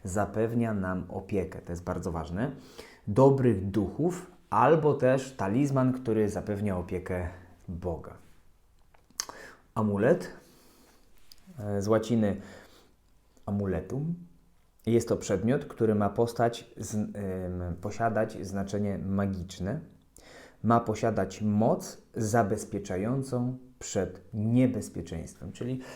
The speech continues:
widzimy, że talizman ma jakby gwarantować nam jakąś drogę do czegoś,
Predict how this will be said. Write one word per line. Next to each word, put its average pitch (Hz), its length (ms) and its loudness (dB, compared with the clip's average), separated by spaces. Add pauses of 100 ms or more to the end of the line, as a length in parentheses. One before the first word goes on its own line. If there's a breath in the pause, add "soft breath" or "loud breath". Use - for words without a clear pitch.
(160 loud breath)
widzimy, 131 380 2
że 107 340 4 (640 loud breath)
talizman 127 760 4
ma 107 180 4
jakby 98 720 2
gwarantować 104 640 2
nam 101 100 -2
jakąś 98 340 -2
drogę 95 520 2
do 82 120 -4
czegoś, 95 580 2